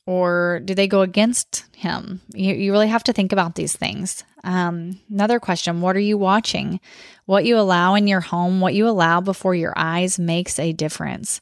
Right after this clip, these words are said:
So if you are watching things that completely contradict what God says and, and what he wants for your life, and if you're just completely watching, or if you're watching things that completely contradict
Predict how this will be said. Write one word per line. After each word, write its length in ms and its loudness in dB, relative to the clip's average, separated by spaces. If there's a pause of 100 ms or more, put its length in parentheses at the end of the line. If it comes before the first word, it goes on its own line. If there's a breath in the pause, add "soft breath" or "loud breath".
(440 loud breath)
So 320 4
if 260 0
you 420 2
are 220 2
watching 540 0
things 280 -2
that 160 -2
completely 600 0
contradict 880 -2
what 220 0
God 280 0
says 440 2
and, 120 2
and 280 0
what 240 2
he 160 0
wants 340 -2
for 140 0
your 180 2
life, 400 2
and 400 0 (420)
if 160 -6
you're 100 0
just 200 0
completely 480 0
watching, 500 0
or 100 2
if 100 -4
you're 100 0
watching 300 0
things 180 -2
that 140 -2
completely 420 0
contradict 640 0